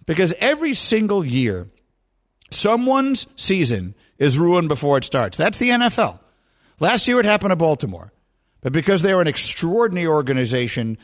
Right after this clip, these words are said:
with an extraordinary coach and, and great chemistry and great, um, culture, they managed to have a, a ridiculously respectable season and actually stayed in it until the middle of December.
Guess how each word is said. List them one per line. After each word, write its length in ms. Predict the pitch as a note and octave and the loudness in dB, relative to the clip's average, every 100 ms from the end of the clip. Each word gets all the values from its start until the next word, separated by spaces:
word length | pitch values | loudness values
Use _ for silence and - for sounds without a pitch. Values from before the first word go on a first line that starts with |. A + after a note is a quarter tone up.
| _ | _
with 140 | B2+ C3 | -2 0
an 60 | |
extraordinary 880 | B2 - - - A3 G3+ E3 D3 B2 | 0 -2 -4 0 0 2 0 0 -2
coach 560 | - C3 A2+ - - - _ _ - | 0 0 0 -4 -12 -14 _ _ -4
and, 340 | B2+ B2 A2+ - | 0 0 -2 -2
and 220 | A#2+ G2+ | -2 -4
great 480 | A#2 C#3 G#3 G#3 - | -4 -2 -2 -4 -6
chemistry 540 | E3+ D#3+ D3+ - D3+ | -4 -2 -2 -2 -2
and 160 | B2+ G#2+ | -2 -2
great, 720 | C3+ E3 D#3 - - - - - | 0 0 0 -6 -14 -14 -10 -2
um, 460 | B2 A2+ A2 G#2+ | 0 2 0 -2
culture, 640 | - - G3 - - F#2+ D3+ - _ _ _ _ _ _ B2 | -4 0 0 -2 -6 -8 -12 -14 _ _ _ _ _ _ 0
they 140 | G#3 | 2
managed 360 | A#3 F#3 F3 - | 2 0 -2 -2
to 60 | D#3 | 0
have 240 | D#3 C3+ D3 | 0 0 -4
a, 100 | C#3+ | -2
a 60 | D#3 | 0
ridiculously 1200 | D3+ C#3+ C#3 C#4 D4+ A#3 D#3 B2+ - A#2 G2+ F#2+ - _ _ _ _ _ _ _ _ _ _ _ - | 0 -4 -4 -2 -2 -2 -2 -2 -4 -6 -6 -10 -16 _ _ _ _ _ _ _ _ _ _ _ -4
respectable 760 | C3+ - - E3 - D3+ C3 | -2 -2 -2 -2 -2 -2 -2
season 400 | A#2+ D3 D3 E3 | -2 -4 -2 -2
and 100 | E3 | -2
actually 320 | F#3+ - F3 D#3+ | -2 -2 -2 -2
stayed 400 | - G3+ G#3+ G3 | -2 -2 -2 0
in 140 | G3+ | 0
it 260 | F3 - _ _ _ | 0 -4 _ _ _
until 220 | C#3 F#3 | -2 0
the 80 | E3 | 2
middle 280 | E3 G3+ G3+ | 2 2 0
of 120 | D#3 | 0
December. 640 | D3+ C#3 - G#3 F3 F2+ | -2 -2 -2 -2 -2 -6